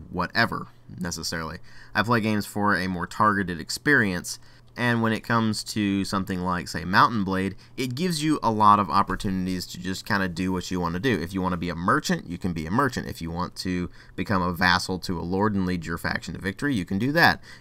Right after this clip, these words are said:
If you want to be a bandit, you can do that. If you want to be a, uh, starter of your, your own faction and just rule all of Kal Radi and things like that, you can do all that sort of thing.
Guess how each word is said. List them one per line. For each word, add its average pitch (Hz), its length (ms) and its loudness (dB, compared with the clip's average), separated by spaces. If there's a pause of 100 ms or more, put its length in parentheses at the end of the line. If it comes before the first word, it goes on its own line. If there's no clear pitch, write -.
If - 80 -12
you 98 80 -2
want 98 300 0
to 98 460 0 (180)
be 95 160 0
a 107 80 0
bandit, 123 420 4
you 82 100 -4
can 95 140 -4
do 107 80 2
that. 123 220 0
If 87 100 -4
you 87 120 -6
want 87 240 -6
to - 100 -12
be 101 440 0
a, 98 360 0 (420)
uh, 90 440 0 (960)
starter 113 440 6
of 98 80 4
your, 101 260 4
your 104 140 6
own 110 220 6
faction 135 560 4
and 90 280 0
just 90 200 -6
rule 95 380 2
all 104 200 2
of 117 100 -6
Kal 120 200 4
Radi 120 360 2
and 80 140 -6
things 120 220 -2
like 131 140 -2
that, 123 240 2 (260)
you 131 120 0
can 175 160 6
do 202 160 8
all 101 180 10
that 87 120 0
sort 90 180 -2
of 85 60 -4
thing. 90 260 -2